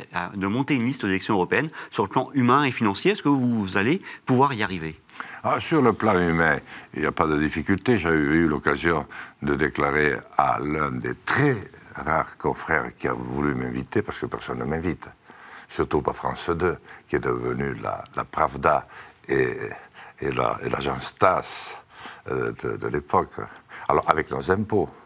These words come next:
Speaker 2: D'ailleurs, si je peux faire un appel aux Français, c'est de ne plus payer la, la redevance.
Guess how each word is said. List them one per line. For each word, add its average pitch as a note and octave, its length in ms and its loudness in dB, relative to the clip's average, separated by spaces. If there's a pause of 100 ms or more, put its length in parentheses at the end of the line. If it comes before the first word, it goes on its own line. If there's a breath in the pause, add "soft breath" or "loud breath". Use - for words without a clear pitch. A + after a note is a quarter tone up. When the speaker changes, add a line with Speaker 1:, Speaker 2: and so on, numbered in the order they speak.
(640 loud breath)
Speaker 2:
D'ailleurs, C#2+ 240 2
si C#2+ 140 -4
je C2+ 80 -6
peux - 160 -6
faire C2+ 240 -2
un B1 80 -2
appel C2 320 -2
aux B1 60 -2
Français, E2+ 640 -4 (300 loud breath)
c'est - 160 -2
de B1+ 100 0
ne C#2 120 -2
plus E2+ 180 -6
payer D2 340 0
la, B1 300 -2
la C2+ 100 0
redevance. A#1+ 800 -2